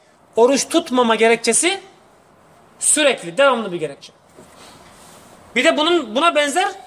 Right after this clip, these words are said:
hastalar var. Öyleyse hastalar iki kısım. İyileşmesi umulan hastalar,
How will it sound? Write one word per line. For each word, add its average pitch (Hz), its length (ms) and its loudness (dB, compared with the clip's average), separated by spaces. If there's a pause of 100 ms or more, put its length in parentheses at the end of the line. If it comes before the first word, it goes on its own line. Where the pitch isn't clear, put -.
(240)
hastalar 247 480 0
var. 160 180 -6 (600)
Öyleyse 240 360 2
hastalar 240 460 2
iki 247 160 -6
kısım. - 240 -6 (1200)
İyileşmesi 220 540 0
umulan 214 300 -2
hastalar, 190 440 -2